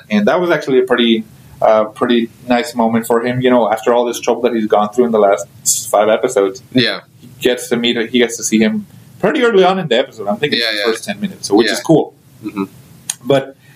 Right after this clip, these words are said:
Speaker 1: it, it really works to set up the rest of the episode of, of how, you know, the relationship that him and Ellie have been built, it's now gonna be, like, in a sense, almost put to the test because,
Speaker 2: Yeah.
Speaker 1: uh, you know,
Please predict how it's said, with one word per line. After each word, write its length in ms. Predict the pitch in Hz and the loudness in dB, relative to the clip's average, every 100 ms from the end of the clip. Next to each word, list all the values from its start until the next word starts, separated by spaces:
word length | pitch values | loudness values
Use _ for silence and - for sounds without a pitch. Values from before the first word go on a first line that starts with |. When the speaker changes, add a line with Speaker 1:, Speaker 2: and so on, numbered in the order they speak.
| - | -4
Speaker 1:
it, 180 | 127 - | -4 -2
it 120 | 147 | -4
really 240 | 139 180 180 | 0 0 2
works 320 | 156 170 - | 2 0 -2
to 60 | 135 | -2
set 200 | - 139 | 0 0
up 100 | 139 | 0
the 80 | 117 | 0
rest 240 | 117 - | 0 -2
of 80 | 120 | 0
the 140 | 110 | 0
episode 400 | 113 - - 120 | 0 0 0 2
of, 160 | 110 - - - - | 0 -2 -14 -20 -12
of 360 | - 110 107 - - - | -2 -2 -2 -10 -18 -8
how, 680 | - 110 104 98 98 95 - - - - | -4 0 0 2 2 0 -2 -16 -20 -6
you 100 | 113 | -2
know, 320 | 98 92 95 - | -2 -4 -6 -6
the 220 | 110 110 | -2 0
relationship 680 | 107 107 113 131 123 127 - | 2 0 -2 -4 -4 -4 -2
that 160 | 104 | -4
him 140 | 120 120 | -2 -4
and 100 | 113 | 0
Ellie 220 | 107 123 | 2 2
have 180 | 123 113 | 0 -4
been 140 | 104 | -2
built, 360 | 101 123 - - - - - | 0 0 -2 -10 -20 -20 -4
it's 260 | 107 107 - | -2 -2 -2
now 240 | 113 113 | 0 0
gonna 240 | 110 110 101 | -2 -2 0
be, 100 | 104 | 2
like, 340 | 95 92 - - | 2 0 -8 -4
in 80 | 107 | -2
a 60 | 101 | 0
sense, 220 | 143 139 | 0 0
almost 320 | 107 104 95 | 0 0 -2
put 120 | 98 | -8
to 60 | - | -4
the 120 | 95 | -4
test 280 | 92 113 - | -2 -4 -4
because, 260 | 98 104 95 | -6 -2 0
Speaker 2:
Yeah. 880 | 104 90 - - - - - - 101 | -2 -6 -12 -20 -20 -20 -20 -6 -2
Speaker 1:
uh, 440 | 98 95 95 98 | 0 0 0 -2
you 100 | 113 | -2
know, 260 | 107 95 95 | 0 0 -4